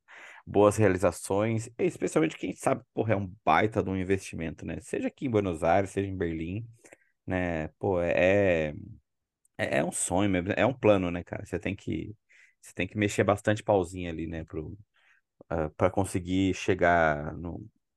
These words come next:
alcançar isso daí. Ale-, além dos treinos, a gente tá falando assim, além dos treinos, né? E fora isso, mano, eu a-, eu vou correr uma provinha no fim do, do mês, bicho, ó. Arrumei uma cinco K noturna aqui em Marília.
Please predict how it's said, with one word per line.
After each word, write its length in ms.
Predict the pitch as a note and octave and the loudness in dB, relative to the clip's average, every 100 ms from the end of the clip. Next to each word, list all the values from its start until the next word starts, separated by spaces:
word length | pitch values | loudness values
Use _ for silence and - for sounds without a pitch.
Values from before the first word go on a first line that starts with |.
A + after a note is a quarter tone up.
| - | -18
alcançar 680 | A2+ B2+ B2+ B2 A2 E2 D2+ | -2 0 2 2 4 2 2
isso 120 | - | -2
daí. 240 | E2 D#2+ - _ - - | -4 -4 -8 _ -20 -16
Ale-, 280 | - G#2 C3 | 2 6 6
além 440 | - C3 A#2+ C3 F3 | 8 8 8 4 4
dos 200 | F3+ - | 0 0
treinos, 520 | F#2 D#2 - - _ | -2 -2 -4 -18 _
a 100 | F#2 | -8
gente 180 | F2 F2 | -8 -2
tá 140 | F2+ | -2
falando 220 | F#2 G2 G2 | 0 0 0
assim, 160 | G2 | -2
além 200 | F#2 F2+ | -2 -2
dos 160 | A2 A#2 | -4 -6
treinos, 340 | - - - _ | -6 -8 -12 _
né? 220 | E2+ F2 A2+ _ - - _ - | -10 -10 -12 _ -20 -20 _ 2
E 440 | G#2+ G#2+ G#2+ G#2 | 4 6 6 4
fora 320 | - D3 D#3 | 2 4 6
isso, 400 | B2 C#3+ E3+ - | 6 4 0 -4
mano, 500 | A#2 G2 F2 E2+ F2+ G2 - | -2 -2 -4 -8 -12 -12 2
eu 400 | G2+ G2+ G2+ G2+ | 6 8 8 8
a-, 140 | B2 | 6
eu 100 | B2+ | 4
vou 160 | B2 D3 _ _ _ _ | 0 -2 _ _ _ _
correr 180 | E3 D#3 | 0 2
uma 140 | D#3 | 2
provinha 320 | D#3 D#3 A#2+ | 4 2 2
no 60 | C#3 | -6
fim 160 | C3 C3+ | -6 -2
do, 340 | A2 F2+ F#2+ | 0 0 -4
do 120 | G2 | -6
mês, 260 | F#2 F2+ G#2+ | -2 0 -2
bicho, 240 | G2 - | -6 -10
ó. 60 | G2+ G#2+ | -10 -8
Arrumei 280 | G#2 G#2 G#2+ | -4 0 2
uma 120 | A2 | 0
cinco 280 | - A2+ A2 | -2 -6 -2
K 140 | G#2 | 0
noturna 400 | G2+ F#2+ F#2+ F#2+ | 0 -2 -2 -2
aqui 160 | F#2+ F#2 | -6 -4
em 40 | |
Marília. 440 | F#2 F2 F#2+ B2 | -2 -2 -2 -4